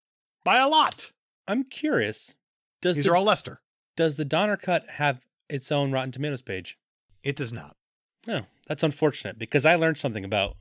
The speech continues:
Speaker 2: Richard Lester.
Speaker 1: Oh?
Speaker 2: He claimed he had never heard of Superman before he was hired.
Speaker 1: You're kidding me.
Speaker 2: He was, uh, an American expat living in England, and he said he had never heard of Superman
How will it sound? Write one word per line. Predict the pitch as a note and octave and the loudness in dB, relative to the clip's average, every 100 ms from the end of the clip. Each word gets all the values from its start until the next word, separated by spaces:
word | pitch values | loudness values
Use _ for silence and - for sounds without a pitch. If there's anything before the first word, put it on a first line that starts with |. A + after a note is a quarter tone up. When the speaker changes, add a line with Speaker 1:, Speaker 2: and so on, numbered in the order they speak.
| - - - | -18 -20 -20
Speaker 2:
Richard | - A2 A2+ - G2 | -10 -4 -4 -2 -2
Lester. | G2 F#2 - G#2 - - _ _ _ _ - | -2 -4 -6 -8 -8 -18 _ _ _ _ -8
Speaker 1:
Oh? | A2+ F#2+ A#2+ A#3 - _ _ - | -6 -4 -4 -6 -10 _ _ -20
Speaker 2:
He | - F3+ | -6 -6
claimed | - - C4 G#3+ F3 - - | -4 0 2 4 0 -4 -10
he | - F3+ | -4 -2
had | E3+ | 0
never | D3 C#3+ D3 D3 | 0 0 0 -2
heard | - D#3 D3+ | -2 0 2
of | C#3+ | 2
Superman | - E3 C#3+ G#2+ G2 | -2 -4 -4 -6 -6
before | F#2+ G2 A#2 G#2 | -8 -6 -4 -2
he | A2 | -4
was | G2 | -4
hired. | G2 F#2 F2 E2 _ _ _ _ _ | -4 -4 -4 -8 _ _ _ _ _
Speaker 1:
You're | D3 C3+ - | -6 -6 -6
kidding | - - B2+ F#2+ | -8 -2 -2 -4
me. | D#2+ C#2+ - _ _ | -12 -18 -20 _ _
Speaker 2:
He | _ C3 | _ 0
was, | C3+ A#2+ | 2 4
uh, | B2+ A#2+ - | 4 2 -2
an | C#3 - | -8 -6
American | B2+ B2 D3 D#3+ | 2 2 2 -2
expat | C#3+ - B2+ C3+ - _ - | -4 0 0 0 -4 _ -10
living | B2+ A#2+ | -6 -2
in | A#2+ | 0
England, | A#2 A2+ A#2 E3+ - _ _ | 0 0 -2 -4 -12 _ _
and | - | -10
he | A2 | -8
said | - G2+ | -4 -6
he | G#2 | -2
had | G#2 F#2 | -4 -6
never | F#2 G2 A2 B2 | -6 -4 -2 -2
heard | A#2 A2+ | -2 -2
of | A2 | -4
Superman | G#2 - G2 E2+ E2+ E2+ | -8 -12 -12 -10 -10 -10